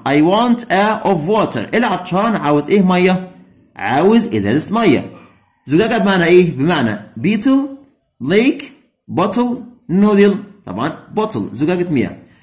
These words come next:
I saw a ball، أنا رأيت كرة in the of the puddle. هنا قصده يقول لك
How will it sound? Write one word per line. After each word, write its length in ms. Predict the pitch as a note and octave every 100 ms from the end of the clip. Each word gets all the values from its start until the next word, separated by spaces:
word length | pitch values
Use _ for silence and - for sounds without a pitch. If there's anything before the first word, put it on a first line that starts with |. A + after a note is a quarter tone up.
| _ _ -
I 120 | F3
saw 280 | E3+ B3 A#3+
a 60 | F3+
ball، 400 | G#3+ E3 G#2 C3+
أنا 160 | C3+
رأيت 520 | A#2 - F3 B2+ - - _ _ -
كرة 500 | G3 G#3 B3+ A#3+ - _ -
in 240 | G3+ G3+ E3
the 280 | G3 G3+ E3+
of 200 | E3 D3+
the 60 | E3 G#3
puddle. 420 | E3 A#2 F2+ - - _ _ _ _ _ _ _ -
هنا 180 | D3 D#3
قصده 160 | C#3
يقول 180 | B2 G3
لك 260 | A#3 -